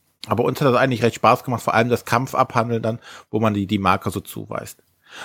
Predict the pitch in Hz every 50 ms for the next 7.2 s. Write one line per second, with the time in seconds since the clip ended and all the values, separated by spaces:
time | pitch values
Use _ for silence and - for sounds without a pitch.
0 | - - - 113 110 95 117 131 180 180 - - 170 160 156 156 165 - - -
1 | 135 127 120 117 113 117 113 - 107 110 135 - - 147 117 113 117 113 - -
2 | - - - _ _ - 110 98 - - - 107 110 - 160 - - 113 98 113
3 | 143 156 139 143 135 127 127 - 131 117 - - 123 117 - - - - 127 117
4 | - - 110 113 113 110 107 110 107 107 92 - - 107 101 98 95 101 120 120
5 | - - - - 127 110 104 101 - - 135 143 151 - - 151 143 139 - -
6 | - - - - _ _ - 110 107 107 - - 117 110 107 98 - 107 101 101
7 | - - -